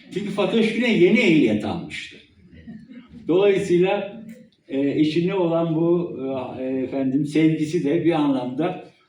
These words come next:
ortaya koyuyordu. Şimdi tabii zaman zaman, e, bizler hani mektup yazıyorduk, e, ailelerimize. Yılmaz Güney de Fatoş'a mektup yazıyordu.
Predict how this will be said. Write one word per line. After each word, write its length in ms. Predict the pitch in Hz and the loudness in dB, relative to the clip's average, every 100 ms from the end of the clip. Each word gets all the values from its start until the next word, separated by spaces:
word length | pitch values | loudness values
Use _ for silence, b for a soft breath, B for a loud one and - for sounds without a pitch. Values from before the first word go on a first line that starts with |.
| _ | _
ortaya 680 | 135 147 143 135 143 143 - | -2 0 0 0 -2 -4 -6
koyuyordu. 680 | 131 131 120 104 139 - - - B B B B B | 0 2 2 2 0 -2 -6 -12 B B B B B
Şimdi 280 | 175 208 208 | -2 0 0
tabii 540 | 214 214 214 - - | 0 2 2 2 0
zaman 320 | 165 190 202 | 0 2 0
zaman, 580 | 180 180 190 190 139 - - - - - | 0 0 0 -2 -6 -12 -16 -20 -10 -2
e, 300 | 151 151 151 | 2 4 2
bizler 360 | 156 175 180 | 0 2 0
hani 500 | 180 147 160 156 - 160 | 0 0 4 4 2 2
mektup 340 | 170 - - | 2 2 2
yazıyorduk, 720 | 143 120 120 107 147 151 - 117 | 4 4 2 2 0 -4 -8 -4
e, 220 | 113 113 | -2 -2
ailelerimize. 1200 | 104 113 139 135 127 120 110 104 104 185 214 - - - _ _ _ _ _ _ _ _ _ _ _ | -2 -4 0 2 2 2 2 0 0 0 -2 -6 -16 -20 _ _ _ _ _ _ _ _ _ _ _
Yılmaz 440 | 147 175 185 185 170 | 0 2 2 0 -2
Güney 360 | 190 185 156 | 0 2 2
de 400 | 190 214 208 - - - - - 117 - | 2 -2 -4 -8 -18 -20 -18 -12 -10 -4
Fatoş'a 420 | 165 185 175 180 | 0 0 2 4
mektup 400 | 175 - 175 147 | 4 2 0 2
yazıyordu. 640 | 123 107 104 101 208 - | 2 2 0 0 0 -2